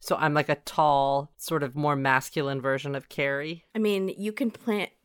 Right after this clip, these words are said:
Speaker 2: make
Speaker 1: Like, if,
Speaker 2: yourself a Carrie.
Speaker 1: if
Speaker 2: That's,
Speaker 1: Sarah
Speaker 2: I think
Speaker 1: Jessica
Speaker 2: that's,
Speaker 1: Parker
Speaker 2: like
Speaker 1: got stretched out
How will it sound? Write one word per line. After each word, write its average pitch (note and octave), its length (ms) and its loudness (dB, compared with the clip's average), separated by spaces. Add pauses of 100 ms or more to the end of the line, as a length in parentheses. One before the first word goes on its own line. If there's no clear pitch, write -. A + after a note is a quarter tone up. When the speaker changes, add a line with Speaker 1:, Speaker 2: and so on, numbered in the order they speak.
(120)
Speaker 2:
make G3 240 0
Speaker 1:
Like, D#3 120 6
if, G#3 100 4
Speaker 2:
yourself F#3 280 2
a F#3+ 60 -2
Carrie. F#3 560 2 (320)
Speaker 1:
if F3+ 100 4
Speaker 2:
That's, G3+ 140 4
Speaker 1:
Sarah E3 280 4
Speaker 2:
I A3 100 6
think - 60 -2
Speaker 1:
Jessica D#3+ 280 4
Speaker 2:
that's, - 140 4
Speaker 1:
Parker E3+ 280 6
Speaker 2:
like D3 140 2
Speaker 1:
got - 60 -4
stretched - 600 0
out C#3+ 320 2